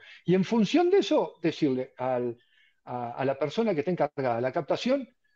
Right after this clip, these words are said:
vamos a intentar buscar estas características a esta edad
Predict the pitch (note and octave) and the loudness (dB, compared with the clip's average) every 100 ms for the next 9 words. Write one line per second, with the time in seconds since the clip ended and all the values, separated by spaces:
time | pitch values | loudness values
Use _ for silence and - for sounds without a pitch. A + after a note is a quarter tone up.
0 | _ _ - G3+ B3+ G#3+ F#3 E3 D#3 C3+ | _ _ -2 -2 0 -2 -2 -2 -2 0
1 | F3 D3+ B2+ G#3 A3+ A3 _ _ _ _ | 0 0 -2 -2 -2 -4 _ _ _ _
2 | _ _ _ - A#3+ F#3 D3+ - C3 B2 | _ _ _ -2 -2 -2 -6 -4 -4 -2
3 | B2+ B2 A2+ - A#2 D3+ F#3+ - D3+ F3 | -4 -4 -6 -6 0 2 2 0 2 2
4 | G#3+ | 2